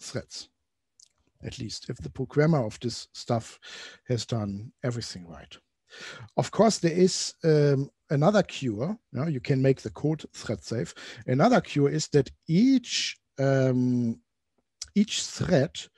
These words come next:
uses its own field. Yeah. So if this here is, for example, two story, stop.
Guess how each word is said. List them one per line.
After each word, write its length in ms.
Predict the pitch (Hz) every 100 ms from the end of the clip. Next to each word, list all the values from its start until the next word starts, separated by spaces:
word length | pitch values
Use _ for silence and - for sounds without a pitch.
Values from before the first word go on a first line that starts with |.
| - - -
uses 1000 | 120 123 165 247 180 113 127 170 - - _ -
its 300 | 147 - -
own 560 | 185 175 143 120 190 254
field. 600 | - - 208 139 - - - _ 110
Yeah. 180 | 120 233 - - -
So 200 | 139 120
if 200 | 160 -
this 260 | 190 -
here 220 | - 170
is, 380 | 151 131 131 -
for 160 | - 123
example, 640 | - 127 123 123 123 107 - _ _ _ _ _ _ _ _ _ _ _
two 380 | - - 240 220
story, 720 | 180 - _ - 123 131 123 - _ _ _ _ - - _ _ _ _ _ _ _
stop. 280 | - - -